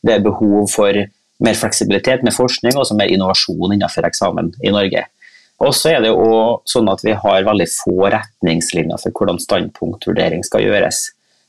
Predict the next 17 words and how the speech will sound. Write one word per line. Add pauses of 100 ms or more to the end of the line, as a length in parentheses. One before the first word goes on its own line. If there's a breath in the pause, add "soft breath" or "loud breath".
(120)
Det
har
blitt
påpekt
over
mange
år
av
forskere, (260)
og
det
har
på
en
måte
ikke
kommet